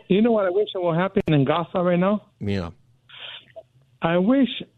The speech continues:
Speaker 1: uh, Israel, the Jewish, will go in there with,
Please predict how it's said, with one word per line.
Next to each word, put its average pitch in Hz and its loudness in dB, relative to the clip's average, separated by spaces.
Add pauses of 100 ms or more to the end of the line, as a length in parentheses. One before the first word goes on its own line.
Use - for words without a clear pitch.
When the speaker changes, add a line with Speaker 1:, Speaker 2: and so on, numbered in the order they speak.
(760)
Speaker 1:
uh, 175 4 (120)
Israel, 196 2
the 160 0
Jewish, 180 4 (680)
will 160 4
go 202 2
in 202 0
there 196 2
with, 156 2